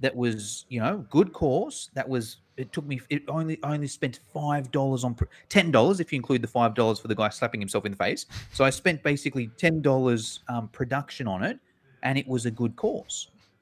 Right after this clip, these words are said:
Was able to get it registered with Fitness Australia, which is the equivalent to, like, a CanFit Pro or a, a nasm or, or something like that,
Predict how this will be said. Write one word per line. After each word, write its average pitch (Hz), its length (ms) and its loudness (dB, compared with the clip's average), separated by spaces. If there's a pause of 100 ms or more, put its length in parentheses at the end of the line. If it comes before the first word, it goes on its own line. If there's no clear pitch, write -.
(140)
Was 120 140 2
able 135 300 2
to 139 120 -6
get 123 180 4
it 117 120 -2
registered 120 420 -2
with 113 180 -2
Fitness - 360 -8
Australia, 117 500 -2
which 131 220 -4
is 113 80 0
the 113 60 0
equivalent 110 480 -2
to, 117 80 -6
like, 101 160 0
a 104 40 0
CanFit 104 540 -4
Pro 98 420 0
or 92 200 -4
a, 87 180 -8
a 95 60 -4
nasm 98 640 -2
or, 92 200 -8
or 98 80 -4
something 101 240 -6
like 95 120 -4
that, 185 340 0